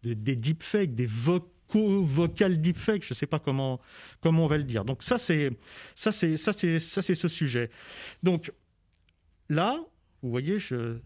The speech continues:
suis parti de la fin, je remonte au début, et vous êtes certainement en train de vous dire, « Alors, comment il va faire pour le sujet suivant ? » <laughs> Parce que, euh, hein, c'est, euh, c'est un petit peu, un petit peu compliqué. Vous voyez, c'est un chemin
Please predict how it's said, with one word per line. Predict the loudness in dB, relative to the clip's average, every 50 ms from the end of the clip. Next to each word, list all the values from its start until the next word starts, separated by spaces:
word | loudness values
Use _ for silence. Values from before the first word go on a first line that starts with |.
| -18 -20 -16
suis | -14 -8
parti | -6 -6 -6 -6 -6 -6 -4 -4 -4 -4 -2
de | -2 -2
la | -2 -2 -4
fin, | -2 -2 -2
je | -2 -2
remonte | -2 -4 -4 -4 -6 -6
au | -6 -4
début, | -4 -4 -4 -2 -2 -2 -2 -2 -4 -4
et | -4 -4
vous | -4 -4 -4 -4
êtes | -4 -6 -6
certainement | -8 -6 -4 -2 0 0 0 0
en | -2
train | -2 -4 -4
de | -2
vous | -2 -4 -4
dire, « | -2 -2 -2 0
Alors, | -2 -2 -4 -4
comment | -4 -2 0 0 0
il | 0
va | -2 -4
faire | -4 -4 -4 -4 -4 -4
pour | -6 -4
le | -4 -4
sujet | -4 -4 -2 -2 -2 0
suivant ? » | -2 -2 -2 -2 0 0 0 2 2 2 4 6 6 6 6 4 4 4 2 0 0 0 -6 -6 -2 -4 -4 -4
<laughs> | -2 -4 -6 -4 -4 -6 -8 -8 -8 -12 -18 -16 -16 -10 -4
Parce | -4 -4 -2
que, | 0 0
euh, | 2 2 2 2 0 0 -2 -4 -8 -14 -20 -20 -10 -4 -4 -2
hein, | 0 0 0 -2 -4 -6
c'est, | -6 -4 -2 0 2 2 2 2
euh, | 0 0
c'est | 0 0 0 0 0
un | 0 0
petit | -2 -2 -4 -4
peu, | -2 0 0
un | 0 0
petit | -2 -4 -4
peu | -2 0
compliqué. | 0 0 -2 -2 -2 -2 -2
Vous | 0
voyez, | 0 0 2
c'est | 2 4 4
un | 4
chemin | 4 4 4 4 4 4 6 4 4 2 0